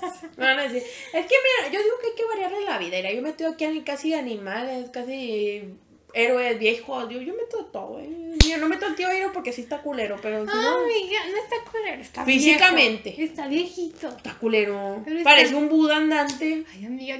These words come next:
Speaker 2: qué grosera.
Speaker 1: ¿Ah, sí o no?
Speaker 2: Sí.
Speaker 1: Es que me gusta tu pancita redonda, pero pues no, no me casaría
Speaker 2: Ay,
Speaker 1: con él.
Speaker 2: amiga.
Speaker 1: No me casaría con él. Ey, ey, tengo derecho a decirlo, ¿eh? Porque
Speaker 2: Bueno, ok, cada
Speaker 1: yo
Speaker 2: quien
Speaker 1: también
Speaker 2: su
Speaker 1: estoy
Speaker 2: gusto.
Speaker 1: redonda.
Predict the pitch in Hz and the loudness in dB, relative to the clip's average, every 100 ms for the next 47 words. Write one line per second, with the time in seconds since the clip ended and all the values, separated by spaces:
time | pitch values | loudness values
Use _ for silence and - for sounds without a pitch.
0 | 262 - 196 202 - _ _ - - - | -12 -18 -20 -20 -20 _ _ -20 -18 -4
1 | 254 294 349 370 339 240 220 - _ - | -2 4 6 6 6 2 0 -8 _ -16
2 | 247 214 _ _ - - 302 277 370 349 | -14 -14 _ _ -20 4 4 6 4 2
3 | - 320 311 269 240 233 277 285 226 233 | 2 0 0 0 0 4 4 6 4 2
4 | 262 269 220 196 190 185 185 190 196 208 | 2 2 0 -4 -6 -6 -8 -6 -6 -6
5 | 214 208 180 277 190 190 - 294 311 220 | -4 -4 -2 -2 -2 -4 -4 -2 -2 -2
6 | 208 220 311 320 - 359 - 233 220 233 | 0 0 0 0 4 4 4 -2 -4 -8
7 | 254 - - - - 220 220 208 185 - | -16 -18 -20 -20 -18 -2 6 8 6 2
8 | 196 190 190 214 226 254 226 220 240 226 | 0 0 0 0 2 2 0 0 -2 -2
9 | 220 196 196 277 269 254 233 226 226 220 | -4 -2 -2 -2 -4 -4 -8 -8 -14 -16
10 | 247 254 - - - 277 220 254 254 359 | -14 -14 -16 -16 -8 -2 0 2 4 10
11 | 269 269 226 196 190 190 190 | 10 10 6 2 -4 -6 -10